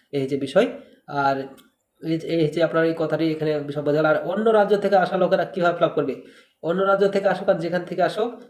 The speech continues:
একই প্রসেস। আপনি যদি পশ্চিমবঙ্গের যে কোনো রাজ্য থেকেই, আহ, গিয়ে অন্য রাজ্যে বসবাস করেন না কেন,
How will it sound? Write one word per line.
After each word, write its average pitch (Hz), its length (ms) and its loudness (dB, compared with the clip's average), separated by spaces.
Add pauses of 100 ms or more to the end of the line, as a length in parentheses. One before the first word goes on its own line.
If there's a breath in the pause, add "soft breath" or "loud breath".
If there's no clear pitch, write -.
(160)
একই 160 300 -2
প্রসেস। 143 420 -2 (140)
আপনি 165 200 -4
যদি 165 240 -2
পশ্চিমবঙ্গের 170 640 -2
যে 165 120 -2
কোনো 185 200 -4
রাজ্য 165 220 2
থেকেই, 170 320 -4 (120)
আহ, 156 600 -2
গিয়ে 156 240 2
অন্য 151 240 -2
রাজ্যে 147 200 0
বসবাস 156 300 -2
করেন 147 220 -2
না 139 100 -2
কেন, 147 120 2